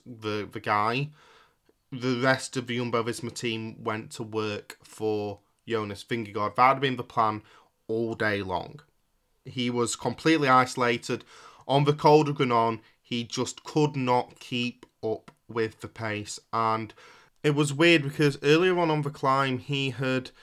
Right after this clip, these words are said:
looked at the camera and sort of jokingly got, did he do other thumbs? Did he do a thumb up and, and smile and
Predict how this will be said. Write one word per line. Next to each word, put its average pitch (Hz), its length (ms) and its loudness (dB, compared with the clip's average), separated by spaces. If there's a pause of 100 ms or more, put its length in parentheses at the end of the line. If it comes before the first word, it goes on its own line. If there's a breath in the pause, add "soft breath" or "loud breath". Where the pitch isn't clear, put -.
(220 soft breath)
looked 151 360 2
at 151 60 -12
the 151 60 -4
camera 147 440 2
and 139 180 -2
sort 135 320 -4
of 117 220 -6
jokingly 127 960 0
got, 117 360 -2
did 123 120 -8
he 139 80 -2
do 139 260 -2
other 127 140 -8
thumbs? 131 540 -6 (120)
Did 123 120 -8
he 131 60 -4
do 143 120 2
a - 20 -4
thumb 135 300 -6
up 135 440 -6
and, 113 460 -4
and 110 240 -6
smile 123 800 0
and 113 200 -4